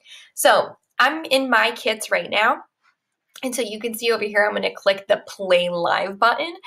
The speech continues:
and that's what you play anytime you're ready to do a Gimkit. And so it's gonna load.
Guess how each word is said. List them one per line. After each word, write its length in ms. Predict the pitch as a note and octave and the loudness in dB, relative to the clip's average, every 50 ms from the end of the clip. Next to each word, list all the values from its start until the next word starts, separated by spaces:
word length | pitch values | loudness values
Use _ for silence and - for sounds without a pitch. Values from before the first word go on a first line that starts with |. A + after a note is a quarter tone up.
| - - - - - - | -18 -16 -16 -12 -4 0
and 140 | A3 A3 A3 | 0 2 2
that's 200 | G3+ G3 G#3 - | 2 0 0 -4
what 100 | A3+ - | -8 -8
you 100 | G#3 G#3 | -8 -8
play 280 | - G#3 F3+ - - - | -4 -4 -4 -4 -2 -2
anytime 540 | - A#3+ C4 C#4+ D4+ - A#3 G#3 G3 F#3+ F3+ | -2 -2 0 -2 -4 -2 -2 -2 -2 -2 -2
you're 120 | F3+ F3+ | -2 0
ready 280 | F3 F3+ F3 E3+ E3+ E3+ | 2 2 2 0 -2 -8
to 180 | E3+ - G3+ F3 | -8 -8 -10 -6
do 380 | F3+ F3 E3+ E3 E3 E3 - - - | -4 -2 -2 -2 -2 -6 -8 -4 -2
a 180 | F3 E3+ E3+ | -2 -2 -2
Gimkit. 540 | E3 - D#3+ D#3+ E3 E3 - F#3 F#3 A3 C#4 - _ _ _ _ _ _ - - - _ _ _ _ _ _ _ _ _ _ _ _ _ _ _ _ _ - | -2 -2 -2 -2 -2 -4 -2 0 0 0 0 -6 _ _ _ _ _ _ -20 -20 -20 _ _ _ _ _ _ _ _ _ _ _ _ _ _ _ _ _ 2
And 300 | C4+ C#4+ D4 C#4+ C#4+ C#4 | 6 6 6 6 4 2
so 800 | C#4 - - - - F4 F4+ E4+ B3+ A3+ G#3+ G#3+ G#3+ B3+ D#4 - - - _ _ _ _ _ _ _ _ _ _ _ _ _ _ _ _ _ _ _ _ _ _ _ _ | 0 -2 -2 0 2 4 6 6 6 6 6 6 4 2 2 -2 -6 -18 _ _ _ _ _ _ _ _ _ _ _ _ _ _ _ _ _ _ _ _ _ _ _ _
it's 220 | - G3 F#3 F3 F3+ | -12 -12 -12 -8 -4
gonna 240 | F#3+ F#3 F3+ F3 | -2 -2 -2 -2
load. 380 | E3+ E3+ E3+ E3+ E3+ - - - | -4 -4 -4 -2 -4 -6 -6 -10